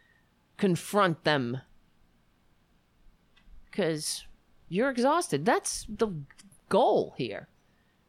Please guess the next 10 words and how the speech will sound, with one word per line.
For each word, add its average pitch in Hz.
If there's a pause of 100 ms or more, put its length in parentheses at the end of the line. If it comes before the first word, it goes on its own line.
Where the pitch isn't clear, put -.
(200)
You 247
see, 277 (260)
if - (460)
there, 180
for 190
some 240
reason, 165 (360)
there 190
were 180
billionaires 151